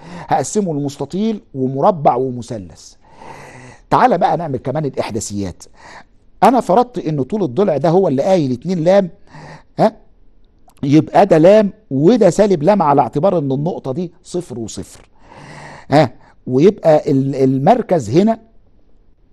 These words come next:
ده نقطة تلاقي ال-، القطرين هنا نقدر ن-، نقدر نجيبها، وهنا نقطة تلاقي المركز بتاع المربع، وهنا نقطة تلاقي المركز بتاع الايه؟ المثلث. عايزين نجيب احداثيات التلات حاجات دول،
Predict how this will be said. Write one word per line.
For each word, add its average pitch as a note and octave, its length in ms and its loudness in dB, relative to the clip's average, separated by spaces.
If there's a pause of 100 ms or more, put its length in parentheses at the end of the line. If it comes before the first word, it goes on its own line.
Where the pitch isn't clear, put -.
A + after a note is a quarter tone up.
(840)
ده D3+ 400 0 (240)
نقطة E3 400 -4
تلاقي E3 540 -2
ال-، B2 180 -6
القطرين C3+ 580 -2
هنا D#3 240 -2 (420)
نقدر C#3 300 -2
ن-، B2+ 320 -4
نقدر C#3 320 -4
نجيبها، B2+ 400 -4 (300)
وهنا F#3 520 2
نقطة E3 300 -6 (140)
تلاقي F3+ 580 -2
المركز D3+ 480 -2
بتاع D#3 280 -2
المربع، C#3+ 540 -4 (300)
وهنا E3 440 0
نقطة E3+ 420 -6
تلاقي F3 480 -4
المركز C#3 420 -4
بتاع C#3+ 260 -2
الايه؟ C#3 440 -2
المثلث. B2+ 520 -6 (260)
عايزين C#3+ 440 -4
نجيب E3 360 -10
احداثيات C#3+ 580 -6
التلات E3 360 -6
حاجات A#2+ 240 -6
دول، G2+ 300 -8